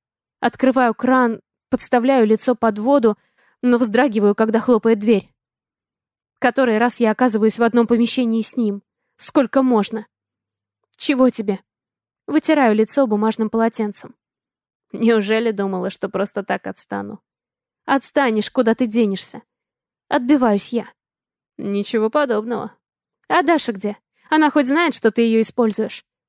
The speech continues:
«Она сама ко мне лезет. Не нравится, пусть валит нахрен». «Ну ты идиот». «Почему? Потому что постоянно тебя, суку, хочу?» «Да пошёл ты!»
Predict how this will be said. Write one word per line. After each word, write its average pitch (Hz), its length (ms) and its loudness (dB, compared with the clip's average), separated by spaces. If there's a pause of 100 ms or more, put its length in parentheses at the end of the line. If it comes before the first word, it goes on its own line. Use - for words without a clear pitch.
(420)
«Она 208 260 0
сама 233 360 0
ко 202 120 -4
мне 196 180 -2
лезет. 196 440 -8 (260)
Не 254 180 0
нравится, 277 500 2
пусть - 280 -2
валит 214 380 -2
нахрен». 208 460 -6 (800)
«Ну 240 200 -4
ты 240 180 -2
идиот». 202 520 -6 (400)
«Почему? 339 640 0 (420)
Потому 226 280 0
что 226 160 -4
постоянно 220 560 -2
тебя, 220 240 -6
суку, 233 280 -8
хочу?» 269 520 -4 (800)
«Да 339 100 4
пошёл 381 440 2
ты!» 196 220 -4